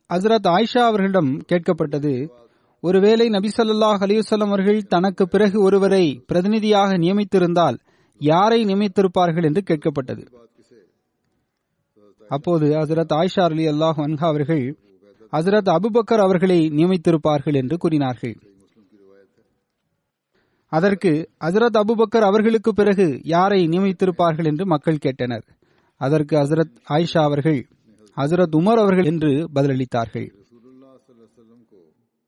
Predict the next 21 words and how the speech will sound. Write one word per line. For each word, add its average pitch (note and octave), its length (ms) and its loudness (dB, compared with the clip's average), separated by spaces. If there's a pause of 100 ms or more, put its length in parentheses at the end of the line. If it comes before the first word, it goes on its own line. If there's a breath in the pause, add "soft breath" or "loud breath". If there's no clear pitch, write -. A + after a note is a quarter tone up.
(600)
ஹஸரத் G#3+ 420 0
உமர் A#3+ 260 2
அவர்களுக்கு A3+ 440 2
பிறகு A3+ 280 2
யாரை G#3 280 2
நியமித்திருப்பார்கள் G3+ 800 0
என்று E3+ 460 0
மக்கள் D#3+ 360 -2
கேட்டார்கள். B2+ 600 -4 (280)
அப்போது D3 400 -4
ஹஸரத் C#3+ 360 -2
ஆயிஷா D#3 280 -2
அவர்கள் C#3 460 -4 (400)
ஹஸரத் G3 380 -2 (140)
அபு F3 360 -2
உபைதா F#3+ 380 2
பின் D#3+ 240 0
ஜரா D3 320 2
அவர்களை D#3+ 440 2
என்று C#3+ 280 -2
பதிலளித்தார்கள். C3 840 -4